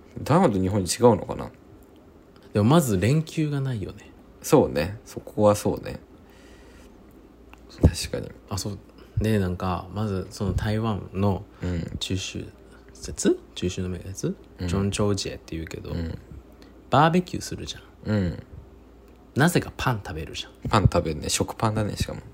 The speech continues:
Speaker 2: あれなんでなったか知ってる？
Speaker 1: 知らん。
Speaker 2: なんでパン食べるようになったか知ってる？
Speaker 1: 知らん。
Speaker 2: あ、間違えた。<laughs> まず、どうして、
Speaker 1: バーベキューでしょ？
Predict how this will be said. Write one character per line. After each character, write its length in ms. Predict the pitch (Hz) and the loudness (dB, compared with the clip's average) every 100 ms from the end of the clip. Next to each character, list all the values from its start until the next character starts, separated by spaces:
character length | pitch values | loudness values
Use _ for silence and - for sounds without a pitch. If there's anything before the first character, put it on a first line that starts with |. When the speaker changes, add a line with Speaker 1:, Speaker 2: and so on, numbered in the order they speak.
| - | 0
Speaker 2:
あ 80 | 147 | 2
れ 100 | 143 | 4
な 140 | 175 | 6
ん 60 | 202 | 4
で 100 | 104 | 4
な 100 | 90 | 0
っ 60 | |
た 100 | - | -2
か 140 | 80 87 | -8 -8
知 160 | - | -10
っ 0 | - | -6
て 140 | 92 | -4
る？ 160 | 101 147 - - | -4 -8 -10 0
Speaker 1:
知 40 | |
ら 80 | 160 | 4
ん。 40 | |
Speaker 2:
な 100 | 107 | 4
ん 60 | 87 | 4
で 60 | |
パ 100 | 113 | 2
ン 60 | 101 | 2
食 140 | 95 | 2
べ 100 | 92 | 2
る 60 | 92 | 2
よ 60 | 80 | 0
う 20 | |
に 60 | |
な 40 | 80 | -6
っ 40 | |
た 100 | - | -10
か 80 | 85 | -10
知 120 | 87 - | -10 -10
っ 20 | |
て 140 | - | -8
る？ 60 | 90 | -2
Speaker 1:
知 60 | |
ら 100 | 110 | 0
ん。 140 | 90 - - - - - - - - - - - - - - - - - - - - - - - | 0 -4 -16 -20 -20 -20 -20 -20 -20 -20 -20 -20 -20 -20 -20 -20 -20 -20 -20 -20 -20 -20 -20 -10
Speaker 2:
あ、 200 | 95 - - | -6 -6 -6
間 60 | 95 107 | -2 -2
違 20 | |
え 40 | |
た。 120 | - - - - | -2 -8 -8 4
<laughs> 0 | - - 175 165 135 147 117 - - | 10 12 12 12 12 4 2 -4 -2
ま 120 | 131 | 0
ず、 200 | 131 92 | 2 2
ど 160 | 113 180 | 6 6
う 20 | |
し 0 | |
て、 0 | |
Speaker 1:
バ 0 | |
ー 40 | 156 | 6
ベ 100 | 151 | 4
キ 120 | 104 | 4
ュ 40 | |
ー 20 | |
で 40 | 87 | 2
し 60 | 92 | 2
ょ？ 140 | - | -2